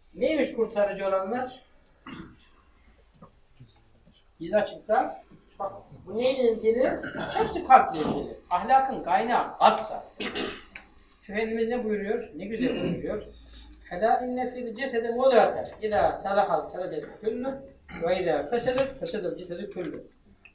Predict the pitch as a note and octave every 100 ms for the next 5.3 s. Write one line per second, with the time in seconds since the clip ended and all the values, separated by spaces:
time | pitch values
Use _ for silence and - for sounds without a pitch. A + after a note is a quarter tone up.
0 | - C#3+ D3 F3+ E3+ D3+ D#3 D3+ D#3 D3
1 | - - - - - D3+ E3+ E3+ E3+ D#3+
2 | D#3+ D#3 C#3+ C#3+ D3 C#3+ D3 D3 D3 -
3 | - G3+ A3 A3 F#3 F3+ F3 F3+ F3+ -
4 | D#3+ D#3 - A#3 D#4+ C#4+ B3 G3+ G3+ G#3+
5 | A3 A3